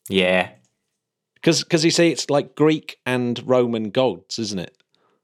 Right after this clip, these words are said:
Speaker 2: It's just basically the different names. See, I'd, see, I didn't really, I'd never really heard this one before, but ariocentric.
Speaker 1: I actually hadn't,
Speaker 2: For
Speaker 1: no.
Speaker 2: Mars. No.
Speaker 1: Got to admit. Matt, talking of aeros, what,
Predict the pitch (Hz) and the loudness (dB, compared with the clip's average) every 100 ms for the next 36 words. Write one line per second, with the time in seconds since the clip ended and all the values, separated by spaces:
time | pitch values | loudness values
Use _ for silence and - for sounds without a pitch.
0 | _ - 120 - 120 - 120 101 98 104 | _ -8 -6 -2 -2 -2 -6 -8 -4 -4
1 | - 92 101 113 107 92 - _ _ _ | -4 -6 -4 -2 -2 -4 -8 _ _ _
2 | _ _ - 208 208 220 214 208 214 196 | _ _ 2 4 6 2 2 0 2 2
3 | 208 208 156 147 135 - 180 190 190 156 | 2 0 2 2 2 0 -4 0 -2 0
4 | 135 127 123 170 196 190 - 98 80 82 | 2 2 2 2 2 -2 -4 -4 -8 -8
5 | - 73 85 - 143 135 131 123 - 170 | -8 -6 -6 -4 -2 2 2 0 0 -2
6 | 190 - - - - _ _ _ _ - | -4 -6 -10 -12 -20 _ _ _ _ -2
7 | 127 117 95 107 92 101 98 90 - 95 | 2 2 0 -6 -2 -2 -2 -8 -4 0
8 | 92 92 - _ _ _ _ - 165 170 | 0 -2 -10 _ _ _ _ -4 -2 0
9 | 98 117 107 101 98 101 - - _ _ | 0 0 2 0 2 0 -2 -10 _ _
10 | _ - 139 - 175 170 156 143 143 110 | _ -4 -4 0 -2 0 2 4 4 4
11 | 98 98 156 - | 2 0 -2 -2